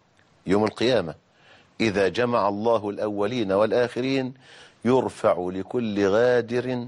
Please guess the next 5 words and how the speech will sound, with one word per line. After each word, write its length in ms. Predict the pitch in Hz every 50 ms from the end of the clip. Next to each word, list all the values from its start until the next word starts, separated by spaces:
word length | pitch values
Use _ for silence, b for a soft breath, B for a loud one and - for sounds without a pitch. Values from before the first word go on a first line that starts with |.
| - -
لواء، 760 | - 92 92 92 92 92 90 90 90 95 - - - - - - - _ _ _ b b b b b b b b b b b
فيقال: 640 | - - 104 104 104 101 - - - 147 151 139 131
'هذه 540 | 113 107 101 95 92 92 120 117 113 95 90
غدرة 640 | 82 104 110 110 98 90 98 101 104 - - 98
فلان 680 | - - - 90 90 92 92 92 92 92 90 87 87